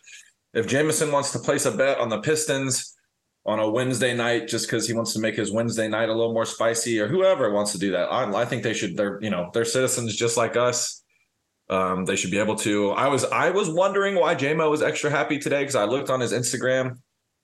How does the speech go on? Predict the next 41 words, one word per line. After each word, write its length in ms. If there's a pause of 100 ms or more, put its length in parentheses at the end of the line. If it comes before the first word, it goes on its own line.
(120)
and 320
he 160
was 200
playing 360
that, 340
uh, 340 (260)
Sexy 400
Red. 320
So 100
J-Mo's 380
a 80
Saint 240
Louis 240
kid. 300 (540)
Uh, 140
Sexy 400
Red 260
is 180
that 320 (260)
rapper 360
that's 220
going, 480 (220)
uh, 160
pretty 240
viral 360
right 160
now. 200
She's 180
also 300
from 160
Saint 200
Louis, 280
and 100
she 300
dropped 300
that 200
Shake, 380
Shake 260
Your 120
Dread 300
song. 440